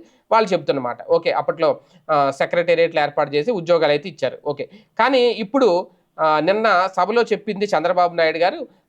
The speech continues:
పదహారు వేల మూడు వందల యాభై నాలుగు టీచర్ ఉద్యోగాలు వచ్చే సంవత్సరంలో ఇస్తాము అన్నారు. అంటే ఇంకా ఈ సంవత్సరం లేదు అనేది,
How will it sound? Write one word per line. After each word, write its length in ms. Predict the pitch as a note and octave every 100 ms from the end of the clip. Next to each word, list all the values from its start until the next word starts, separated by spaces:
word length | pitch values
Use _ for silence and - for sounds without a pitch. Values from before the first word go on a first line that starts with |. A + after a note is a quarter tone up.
| -
పదహారు 460 | F#3 A3+ B3+ B3
వేల 200 | A#3+ A#3+
మూడు 240 | A#3 G3+ G3+
వందల 160 | G3+
యాభై 240 | F#3+ F3+ F3+
నాలుగు 340 | F3 D#3+ D#3
టీచర్ 540 | C#3+ _ A#3 B3+ C4 A#3+
ఉద్యోగాలు 500 | G#3+ F3+ F#3+ B3+ C4+
వచ్చే 400 | G3 G3+ D#4 C#4+ B3 -
సంవత్సరంలో 480 | - A3 A3 G#3+ B3
ఇస్తాము 480 | A3 - F#3+ F3+ B3
అన్నారు. 300 | G3+ D3 A#2+ _ _ _ _ _ E3
అంటే 140 | A#3+
ఇంకా 120 | B3+
ఈ 160 | G#3 A3+
సంవత్సరం 440 | A#3 A#3+ C4+ C4
లేదు 220 | A#3 A#3
అనేది, 400 | B3 A3+ F3+ B2+